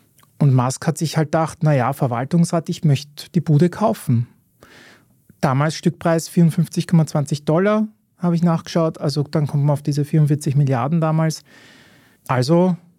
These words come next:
machen wir. Dann kommt's aber zum Punkt, wo diese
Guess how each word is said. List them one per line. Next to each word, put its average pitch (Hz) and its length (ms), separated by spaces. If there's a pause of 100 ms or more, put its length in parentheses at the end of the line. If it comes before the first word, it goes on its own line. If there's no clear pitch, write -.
(280)
machen 120 300
wir. 110 180 (680)
Dann 170 220
kommt's 185 400
aber 180 400
zum 165 300
Punkt, 208 760
wo 165 160
diese 170 720